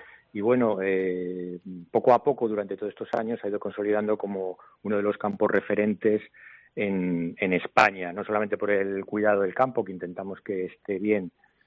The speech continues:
eh, siempre, independientemente de las condiciones climatológicas, sino por el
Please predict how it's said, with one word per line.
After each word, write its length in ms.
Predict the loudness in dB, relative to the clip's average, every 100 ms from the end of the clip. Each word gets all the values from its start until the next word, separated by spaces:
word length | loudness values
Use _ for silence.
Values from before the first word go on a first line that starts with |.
| _ _ -12
eh, 420 | -6 -2 -2 -6 2
siempre, 680 | 2 2 -2 -2 0 0 -2
independientemente 720 | -4 -4 -2 -2 -2 0 0
de 40 |
las 120 | 0
condiciones 480 | 0 -2 0 0 0
climatológicas, 720 | -2 0 4 4 2 0 -2
sino 180 | -2 -12
por 260 | -8 -8 -8
el 340 | -12 -16